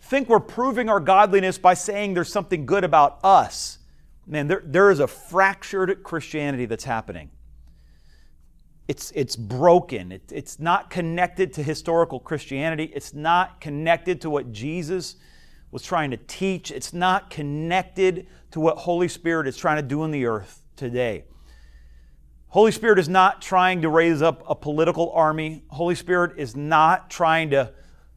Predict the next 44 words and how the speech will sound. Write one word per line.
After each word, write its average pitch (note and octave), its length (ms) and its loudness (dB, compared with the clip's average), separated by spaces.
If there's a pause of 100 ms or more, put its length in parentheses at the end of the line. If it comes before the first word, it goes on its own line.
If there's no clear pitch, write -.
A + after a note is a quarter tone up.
(200)
raise D#3+ 320 2
up F3 140 2
a F#3+ 60 -2
self-righteous D#3+ 760 2
army. D3+ 240 0
Holy F3 300 -2
Spirit F3+ 340 2
is - 160 -4 (120)
actually F3+ 840 -2 (960)
trying G3 240 2
to F3 100 -2
empower E3+ 480 2
us D#3 140 2
to D3 120 -6
love C3+ 340 2
the C3 60 -4
way B2+ 120 2
Jesus G2 440 -12
did. C#2+ 280 -14 (1040)
This F3+ 320 4
is D#3 120 -2
what C#3+ 200 2
Holy C3+ 260 -2
Spirit C3+ 320 -4
is A#2 100 -8
doing B2+ 300 -6
on A2+ 140 -6
the A2+ 140 -4
earth. A#2+ 280 0
And B2+ 100 -4
I C#3 60 2
tell G#3 200 0
you F3+ 100 0
what, F#3 240 4 (240)
I F#3+ 80 8
want B3 120 4
to B3+ 40 0
be A#3+ 100 0
part G#3 260 4
of F#3 80 0
what E3+ 160 -2
God D#3+ 280 4
is C3+ 80 -6
doing C#3+ 480 -4